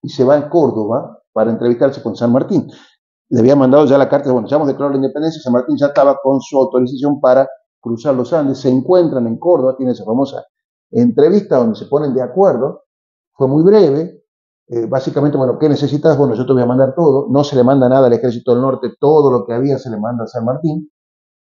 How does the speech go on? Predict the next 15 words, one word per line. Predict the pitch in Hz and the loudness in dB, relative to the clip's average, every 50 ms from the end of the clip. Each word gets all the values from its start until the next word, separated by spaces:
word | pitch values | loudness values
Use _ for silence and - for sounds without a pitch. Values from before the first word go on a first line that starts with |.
| _ - | _ -6
eh, | - 110 107 101 104 101 98 - - 95 - - | -2 0 0 0 0 -2 -2 -4 -4 -6 -6 -4
con | - 113 110 | -4 -2 -2
lo | 110 - | -2 0
cual | 123 127 139 165 | 2 2 2 4
él | 135 127 - 127 | 2 0 0 2
puede | 139 139 139 135 135 - - _ _ - | 4 4 4 4 2 -2 -20 _ _ -18
empezar | 120 117 120 - - 139 127 123 | -18 -18 -16 -10 -4 -4 -2 -2
la | 123 110 - | -4 -8 -8
campaña | 113 90 98 117 123 123 117 | -10 -10 -8 -8 -6 -6 -6
de | 104 101 | -6 -6
los | 101 - 123 | -6 -6 -4
Andes | 123 123 117 - | -4 -4 -4 -6
al | 104 - | -6 -6
poco | - 107 - 110 110 | -4 -4 -4 -2 0
tiempo. | 180 185 165 139 120 - - - - | 2 2 2 2 0 -2 -6 -12 -14